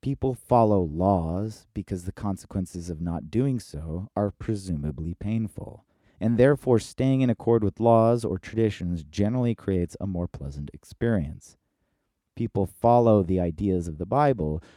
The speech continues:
for much the same reason, not to mention the pleasant sense of community and belonging that come along with such tradition.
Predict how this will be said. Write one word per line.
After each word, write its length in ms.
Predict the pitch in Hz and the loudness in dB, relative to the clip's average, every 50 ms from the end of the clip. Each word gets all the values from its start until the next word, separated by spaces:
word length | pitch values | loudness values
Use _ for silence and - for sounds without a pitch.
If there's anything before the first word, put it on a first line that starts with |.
| _ _ | _ _
for 140 | - - 139 | -6 -2 0
much 240 | 139 113 101 - - | 0 0 0 -2 -4
the 60 | 107 | -6
same 320 | - - 104 98 82 80 87 | -6 -4 -4 -4 -2 -2 0
reason, 520 | 104 113 104 87 73 73 - - 76 71 _ _ _ _ _ _ _ _ - | 0 0 0 0 -2 -6 -12 -14 -16 -20 _ _ _ _ _ _ _ _ 0
not 180 | 117 117 104 - | 2 2 2 2
to 100 | - 98 | 0 -2
mention 340 | 101 98 87 - - 90 87 | -2 -2 -2 -4 -6 -8 -8
the 80 | 85 | -8
pleasant 440 | - - - 101 98 82 85 90 - | -10 -10 -8 -8 -8 -6 -8 -10 -12
sense 360 | - - - 101 92 87 - | -10 -6 -6 -6 -6 -6 -8
of 180 | 85 76 _ _ | -14 -16 _ _
community 680 | - - 117 117 120 131 139 139 113 92 80 82 78 80 | -8 -6 -4 -4 -2 -2 -2 -2 -2 -4 -6 -8 -12 -12
and 160 | 82 82 - _ - | -14 -16 -14 _ -8
belonging 640 | 98 92 85 92 101 110 104 92 80 80 80 78 80 | -8 -6 -4 -2 -2 -2 -2 -2 -4 -8 -10 -10 -10
that 180 | 90 - _ | -10 -12 _
come 220 | - - 117 113 117 | -4 -2 0 0 2
along 340 | 117 104 82 78 - 85 | 0 0 -2 -4 -6 -6
with 140 | 92 90 - | -6 -6 -6
such 320 | - - 87 78 - - - | -6 -10 -10 -10 -12 -12 -8
tradition. 560 | - 92 92 90 80 - - 78 78 73 | -6 -4 -4 -4 -6 -8 -12 -18 -18 -20